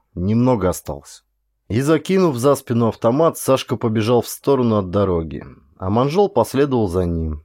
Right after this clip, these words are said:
До убитого немца, лежащего в кустах, по расчётам разведчика, оставалось совсем немного. Километра три. Действительно, минут через тридцать морпех увидел то место, где были подстрелены его напарники.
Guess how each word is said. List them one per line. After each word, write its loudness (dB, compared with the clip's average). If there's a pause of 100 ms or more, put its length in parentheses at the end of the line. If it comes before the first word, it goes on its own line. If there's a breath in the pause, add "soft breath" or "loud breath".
До -4
убитого 0
немца, 0
лежащего -2
в -8
кустах, -4
по -2
расчётам -2
разведчика, -2
оставалось 0
совсем -4
немного. -6 (180)
Километра -2
три. -12 (1500)
Действительно, -2
минут 0
через -2
тридцать -2
морпех 0
увидел 0
то 0
место, 0
где -2
были 0
подстрелены 0
его 0
напарники. -4